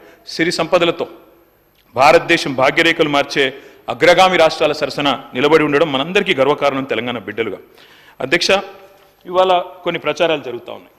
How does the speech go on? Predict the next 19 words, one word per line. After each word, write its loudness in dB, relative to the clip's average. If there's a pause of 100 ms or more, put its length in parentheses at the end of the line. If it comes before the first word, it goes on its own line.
(680)
దివ్యంగా 4
ఉన్న 4
రాష్ట్రాన్ని 4 (160)
దివాలా 8
తీసిందని -2
ప్రచారం 0
చేస్తూ -8
ఉన్నారు. -10 (580)
ఆస్తులు 4
దండిగా 6
ఉన్న 2
రాష్ట్రాన్ని 0 (380)
అప్పుల 4
ఊబిలో 8
ఉందని 4
చెప్పి -4
తప్పుడు -4
ప్రచారం -2
చేస్తున్నారు. -8